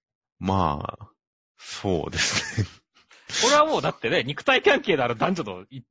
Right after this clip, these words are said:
Speaker 2: やり方でしょっていう。
Speaker 1: <laughs> うーん、まあ、肉体関係を持てるレベルの関係ではありますよね。実際に持ってるかどうかは、まあ、タイミングの問題な気がしますが。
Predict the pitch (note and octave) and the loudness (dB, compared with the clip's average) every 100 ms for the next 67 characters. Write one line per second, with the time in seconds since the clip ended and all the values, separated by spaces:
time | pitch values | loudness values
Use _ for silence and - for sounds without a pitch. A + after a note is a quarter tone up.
0 | _ - D#3 F3 G#3 G3 G3 - _ F2 | _ -4 -2 0 0 2 0 -2 _ -12
1 | F2+ - - - - B4+ G4 - G#4+ - | -10 -14 -2 0 2 0 0 -4 -6 -10
2 | - - F#2 F2+ E2+ E2 D#2+ D#2+ D#2 D#2 | -6 -2 0 2 0 0 -2 -2 -4 -6
3 | D2 D#2+ G2+ D3+ C#3+ A#2 F2+ F2+ - - | -6 -4 -2 2 2 2 2 2 -2 -6
4 | - _ _ _ _ _ - A#2 C#3 - | -12 _ _ _ _ _ -8 -6 -6 -6
5 | F#3 F#3+ F3 - F3+ D#3+ _ _ - C3 | -2 0 0 -2 0 -2 _ _ -2 2
6 | A2 E2 F#2 G2 G#2+ - D3+ D3 C#3 C#3+ | 2 0 -2 0 0 0 0 2 2 4
7 | C3+ F#2+ F2 G#2 G2 F#2+ - G2 F#2 F2+ | 2 2 0 0 0 -2 -2 0 2 0
8 | E2 G#2+ A2 C2+ D#2 - - - - _ | 0 2 2 0 -4 -10 -10 -10 -12 _
9 | _ _ _ - B2 F#2+ - E3 D3+ B2+ | _ _ _ -4 -4 -2 0 0 0 -2
10 | D3+ - F#2 E2 F#2 F#2 - C#2 C2+ C#2+ | -2 -2 -2 -2 -2 -4 -2 -4 -4 -6
11 | C#2+ - _ _ _ _ _ - F#2+ G2 | -8 -12 _ _ _ _ _ -2 -2 0
12 | F2+ F2+ E2+ E2+ D#2 D2+ - D2+ - D2 | -2 -2 -2 -2 -2 -2 -4 -6 -6 -10
13 | - | -10